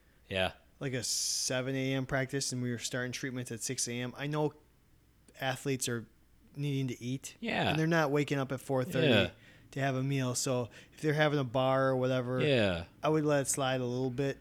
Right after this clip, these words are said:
Speaker 2: in that situation, as
Speaker 1: Yeah.
Speaker 2: long as we weren't having to pick up
Speaker 1: And, you
Speaker 2: after
Speaker 1: know,
Speaker 2: 'em.
Speaker 1: don't,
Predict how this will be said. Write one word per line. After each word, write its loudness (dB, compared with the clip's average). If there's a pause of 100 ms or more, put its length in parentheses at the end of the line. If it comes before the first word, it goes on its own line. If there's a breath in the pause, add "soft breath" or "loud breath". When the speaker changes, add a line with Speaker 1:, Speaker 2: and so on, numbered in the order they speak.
Speaker 2:
in -2 (760)
that -2
situation, -2 (140)
as -10
Speaker 1:
Yeah. 6
Speaker 2:
long 4
as 0
we 2
weren't -2 (160)
having -4
to -6
pick -8
up -4
Speaker 1:
And, 0
you 2
Speaker 2:
after 0
Speaker 1:
know, -6
Speaker 2:
'em. -14
Speaker 1:
don't, 4